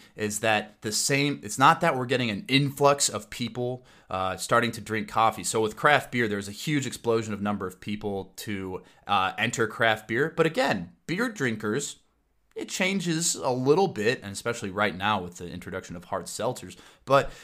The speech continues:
uh, during that time period, the number of beer drinkers didn't rapidly increase to account for this growth in craft beer.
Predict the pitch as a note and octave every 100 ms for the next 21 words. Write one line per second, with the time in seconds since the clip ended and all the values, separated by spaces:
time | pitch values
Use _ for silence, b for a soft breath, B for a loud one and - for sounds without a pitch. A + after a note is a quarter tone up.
0 | B - B2 A2+ D3+ E3 C#3+ - F3 A#3
1 | A#3 C3 B2 A#2 A#2 B2 A#3 E4 B2 A2+
2 | A#2+ G#2 G#2 G#2 G2+ G#2+ G2+ - A2 G#2
3 | G#2+ A#2+ C3 C3 C#3 A#2+ A2 B2 A#2 G#2
4 | A#2 A#2 - A2+ F#2 - G#2 - G#2 F#2+
5 | - G2+ G2 F#2+ - F#2+ F2 - F2+ D3+